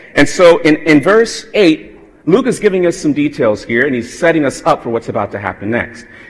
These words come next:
He says that it was on the third floor. He says that it was, there was a lot of lamps that were up there in that upper room, okay? He's letting you know that as you got a crowd full of people all the way into the night with lamps burning,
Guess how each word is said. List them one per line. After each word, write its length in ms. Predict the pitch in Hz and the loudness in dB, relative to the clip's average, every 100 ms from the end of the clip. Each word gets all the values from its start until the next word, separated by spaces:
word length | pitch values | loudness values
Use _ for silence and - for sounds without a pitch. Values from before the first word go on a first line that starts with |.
| - | -2
He 100 | 139 | -2
says 260 | - 156 151 | 2 2 2
that 60 | |
it 60 | 139 | 0
was 100 | 120 | 0
on 120 | 117 | -2
the 60 | 107 | 0
third 300 | 156 185 175 | 0 -2 -4
floor. 720 | - 185 190 185 190 190 - - | -4 0 2 4 4 2 -4 -8
He 100 | - | -4
says 220 | 143 170 156 | 2 2 4
that 100 | 143 | 2
it 100 | 135 | 2
was, 180 | 127 - | 0 0
there 120 | 131 | 0
was 140 | 123 | 2
a 60 | 120 | 0
lot 280 | 123 160 165 | 2 2 2
of 200 | 117 - - | 0 -6 -8
lamps 800 | 117 123 143 170 180 - - - | -2 2 4 4 0 -4 -12 0
that 160 | 165 | 4
were 120 | 156 151 | 4 4
up 200 | 175 - | 0 2
there 160 | 175 | 0
in 80 | 165 | 4
that 260 | 151 135 - | 4 2 2
upper 400 | 180 - 185 180 | -2 -2 -2 -2
room, 540 | 156 160 170 180 190 | 0 0 2 0 -4
okay? 300 | 180 185 185 | -6 -2 -2
He's 140 | 185 151 | -2 -2
letting 200 | 185 202 | -2 -2
you 100 | 190 | -2
know 460 | 220 180 165 233 - - - | 2 2 2 -2 -14 -18 0
that 120 | 147 | 4
as 180 | 156 151 | 4 4
you 100 | 254 | 2
got 200 | 254 196 | 4 4
a 120 | - | 2
crowd 640 | - - 190 214 262 269 | -4 -6 0 2 2 0
full 240 | - 240 240 | -4 -8 -8
of 140 | 233 | -8
people 520 | - 175 - 120 - - - _ _ _ _ _ _ _ | -6 -6 -2 -2 -4 -14 -20 _ _ _ _ _ _ _
all 440 | - 180 240 277 294 | 2 4 6 8 6
the 120 | 269 | 4
way 240 | 262 240 | 4 4
into 220 | 233 - 214 | 2 -2 -2
the 80 | |
night 300 | 190 175 170 | 2 2 2
with 180 | 151 139 | 2 0
lamps 500 | 147 156 277 262 - | 0 -2 -2 -4 -8
burning, 680 | 127 123 107 104 240 - | -2 0 0 -2 -4 -10